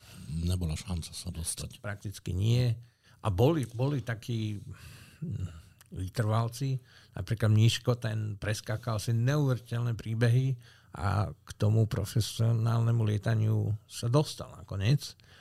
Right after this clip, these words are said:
Speaker 2: Ja som toľko trpezlivosti alebo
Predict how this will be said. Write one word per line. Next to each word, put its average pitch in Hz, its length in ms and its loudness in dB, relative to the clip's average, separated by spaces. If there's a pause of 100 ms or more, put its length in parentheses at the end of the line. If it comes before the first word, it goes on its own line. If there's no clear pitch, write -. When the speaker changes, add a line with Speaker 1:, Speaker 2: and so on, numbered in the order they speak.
(520)
Speaker 2:
Ja - 120 -2
som 104 400 -6 (400)
toľko 101 340 -6
trpezlivosti 101 880 0
alebo 90 440 -4